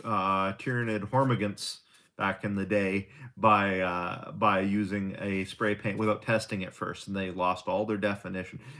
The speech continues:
Uh, they actually made pretty good terrain because they look like, like really gnarly alien, melted alien bodies on the terrain, but you probably would rather use them for gaming, so don't do that.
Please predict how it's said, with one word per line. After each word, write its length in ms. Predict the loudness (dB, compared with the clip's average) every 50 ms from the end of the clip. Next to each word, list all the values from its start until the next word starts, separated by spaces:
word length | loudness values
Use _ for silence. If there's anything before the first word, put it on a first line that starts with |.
| -12 -4 2
Uh, 240 | 2 2 2 2 -2 -8 -16 -20 -20 -12 2
they 60 | 6 8
actually 320 | 8 8 8 8 6 6
made 240 | 6 6 4 4 4
pretty 200 | 2 2 2 4
good 200 | 2 2 2 2
terrain 380 | 0 0 2 2 2 0 0
because 160 | 0 -2 -2 -2
they 60 | -2
look 220 | -2 -4 -4 -4
like, 200 | -4 -4 -4 -4 -8
like 200 | -10 -10 -10 -10 -10 -8
really 380 | -6 -4 -4 -4 -4 -6 -6 -8
gnarly 560 | -4 -2 0 0 2 0 0 0 -2 -4 -4 -4
alien, 540 | -2 0 0 0 0 0 0 -2 -2 -4 -6 -8 -12 -14 -16 -10 -6
melted 380 | -6 -4 -4 -4 -4 -4 -4 -2
alien 360 | -2 -2 -2 0 -2 -4 -4
bodies 500 | -2 0 2 2 2 2 0 -2 -4 -6
on 140 | -8 -8 -8
the 80 | -10 -12
terrain, 420 | -10 -8 -6 -4 -4 -4 -6 -4 -4
but 240 | -4 -4 -4 -8 -16 -20 -20 -20 -20 -20 -12 _
you 100 | -6 -6
probably 680 | -6 -4 0 4 8 8 8 8 8 6 6 6 6 6
would 160 | 6 6 6
rather 400 | 6 6 8 8 8 6 6 4
use 280 | 4 4 4 4 2 2
them 220 | 0 0 0 0
for 260 | -2 -4 -6 -6 -4
gaming, 520 | -2 0 0 2 2 2 2 2 0 0 -2 -8 -16 -20 -18 _ -16 -16 -16 -20 _ _ _ -20 _
so 280 | 0 2 2 4 4
don't 240 | 4 4 2 2 0
do 140 | 0 -2 -2
that. 220 | -2 -6 -8 -10